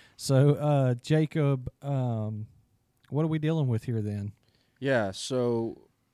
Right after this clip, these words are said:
Speaker 2: th-, that kinda gets into, you know, w-, when you're, when you're talking about what we think about, um, what are some scenarios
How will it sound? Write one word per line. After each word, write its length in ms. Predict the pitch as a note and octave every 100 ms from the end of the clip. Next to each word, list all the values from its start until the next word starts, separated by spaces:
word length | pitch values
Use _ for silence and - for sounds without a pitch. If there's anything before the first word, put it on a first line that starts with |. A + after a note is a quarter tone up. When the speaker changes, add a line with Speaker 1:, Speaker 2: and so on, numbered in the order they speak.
| _ _ _ _ _ _ _ B2 A2 - A2+ A2+
Speaker 2:
th-, 140 | A2+ A#2+
that 200 | A#2+ -
kinda 260 | C3 A#2+
gets 280 | A#2 A2+ -
into, 720 | A2+ G#2+ - A2+ A2 G#2+ G#2 G2 _ _ _
you 120 | A2
know, 280 | F#2+ F#2 F#2 _ _ _ _ -
w-, 140 | A2+ -
when 180 | A2 G#2+
you're, 160 | G2+ -
when 120 | A2+
you're 80 | G2+
talking 320 | - A2+ A#2
about 160 | G#2 G2
what 140 | G#2 F2+
we 120 | G2+
think 320 | - G#2+ G#2
about, 400 | F#2 F#2+ F#2+ F#2+ _ _ - - - - - -
um, 440 | G2+ F#2 F2+ F2+ - _ _ _ _ _ _ _ _ _ -
what 200 | A2 A#2+
are 60 |
some 200 | A#2 A2
scenarios 920 | G#2 G#2 G2+ G#2 G#2 G#2 G2+ F#2+ -